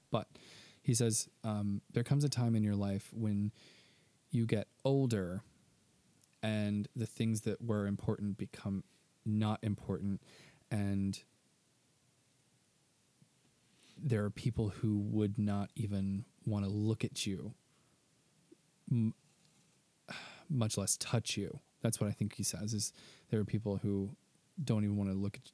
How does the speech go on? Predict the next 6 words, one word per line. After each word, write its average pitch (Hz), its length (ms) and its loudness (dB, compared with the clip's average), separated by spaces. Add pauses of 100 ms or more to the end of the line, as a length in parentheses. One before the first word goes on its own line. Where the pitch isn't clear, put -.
you, 101 380 -2 (460)
much 110 180 -2
less 98 160 0
touch - 320 -2
you, 101 200 0 (840)
um, 98 360 0